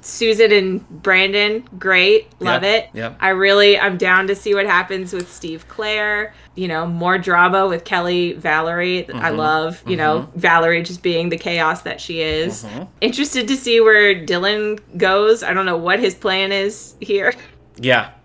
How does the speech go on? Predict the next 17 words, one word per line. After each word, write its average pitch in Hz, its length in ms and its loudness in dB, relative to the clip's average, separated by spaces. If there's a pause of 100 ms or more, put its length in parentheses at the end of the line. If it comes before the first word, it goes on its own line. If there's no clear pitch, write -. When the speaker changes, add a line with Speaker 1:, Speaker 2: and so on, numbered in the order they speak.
(120)
Speaker 1:
But, 185 180 2
uh, 165 340 2
I'm 165 160 -4
interested 175 460 -12
to 170 60 -12
see 180 160 -4
where 175 180 -4
it - 80 -10
goes. 165 420 -4
Speaker 2:
Yeah. 117 220 -2 (840)
Speaker 1:
So, - 160 -10
Speaker 2:
Yeah, 156 180 0
yeah. 123 200 -2
Speaker 1:
yeah, 196 280 0 (280)
lot 170 220 -2
going 190 220 -4
on. 185 300 -2